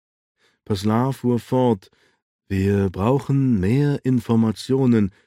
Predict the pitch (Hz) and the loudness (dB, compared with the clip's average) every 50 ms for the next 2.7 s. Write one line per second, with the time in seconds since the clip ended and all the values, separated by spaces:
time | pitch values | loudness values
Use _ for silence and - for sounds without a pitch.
0 | _ _ _ _ - 95 - - 135 139 127 113 101 107 101 98 - - - 131 | _ _ _ _ -8 -6 -2 0 0 2 2 2 0 0 0 -2 -4 -4 -2 0
1 | 131 120 101 101 104 95 87 - 110 - - - 101 95 90 - - - - 120 | 0 0 0 -2 -4 -4 -4 -6 -10 -10 -6 -6 -6 -6 -6 -8 -14 -10 -6 -4
2 | 120 117 104 92 90 85 - 98 92 92 90 82 80 78 | -2 -2 -2 -4 -6 -8 -6 -6 -4 -4 -4 -4 -6 -10